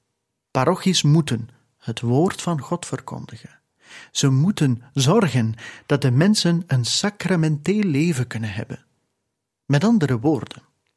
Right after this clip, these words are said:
als u misschien actief bent in de parochie en u nadenkt over de sacramenten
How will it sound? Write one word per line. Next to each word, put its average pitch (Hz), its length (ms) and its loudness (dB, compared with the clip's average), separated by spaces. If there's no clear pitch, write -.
als 190 280 0
u 156 320 0
misschien 135 460 -2
actief 123 380 -6
bent 113 260 -4
in 117 80 -4
de 113 80 -6
parochie - 540 -12
en 156 160 4
u 156 60 6
nadenkt 143 440 2
over 120 280 0
de 120 80 -2
sacramenten 120 840 -2